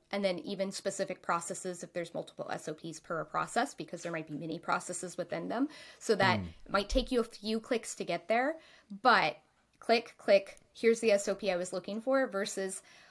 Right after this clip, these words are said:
Speaker 1: "What was the name of that S O P again? Let me keep typing that into the search bar and hoping it comes up," and going through pages and pages and pages to find them.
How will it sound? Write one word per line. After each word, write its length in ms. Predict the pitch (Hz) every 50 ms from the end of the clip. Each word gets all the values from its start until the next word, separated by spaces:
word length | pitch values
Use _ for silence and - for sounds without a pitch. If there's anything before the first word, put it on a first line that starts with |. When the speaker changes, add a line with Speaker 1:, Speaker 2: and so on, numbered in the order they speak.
| - -
Speaker 1:
"What 160 | - 302 349
was 160 | 339 359 320
the 120 | - 339 311
name 240 | 311 320 320 302 330
of 120 | 311 311
that 160 | - 285 285
S 220 | 294 294 285 - -
O 80 | 294
P 240 | 285 294 - 294 269
again? 300 | 277 233 277 269 254 247
Let 120 | 254 247
me 120 | - 262 254
keep 260 | - - 262 262 -
typing 380 | - - 254 226 226 - 240 233
that 200 | 233 226 214 208
into 200 | 220 226 214 190
the 80 | 214
search 340 | 208 - 233 208 208 - -
bar 220 | - 180 175 175
and 100 | 165 170
hoping 400 | 180 - 254 226 233 - 247 233
it 100 | 220 -
comes 320 | - - 233 202 202 196 -
up," 280 | 208 180 143 147 -
and 120 | 175 175 175
going 300 | 180 196 202 202 202 196
through 140 | - 190 175
pages 440 | - - 220 220 208 202 226 214
and 140 | - 190 180
pages 380 | 175 208 185 185 190 175 - -
and 80 | 156
pages 320 | - 208 185 160 170 170 -
to 80 | -
find 260 | 156 - - 156 170 160
them. 140 | - -